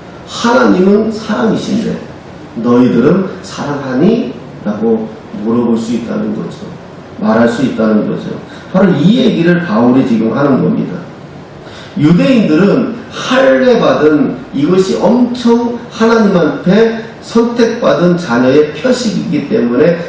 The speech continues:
자랑스럽게 여겼습니다. 그래서 무할례자를 정말 어떻게 보면 동물처럼 여겼고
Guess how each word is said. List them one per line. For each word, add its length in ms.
자랑스럽게 840
여겼습니다. 720
그래서 300
무할례자를 1120
정말 420
어떻게 360
보면 420
동물처럼 720
여겼고 840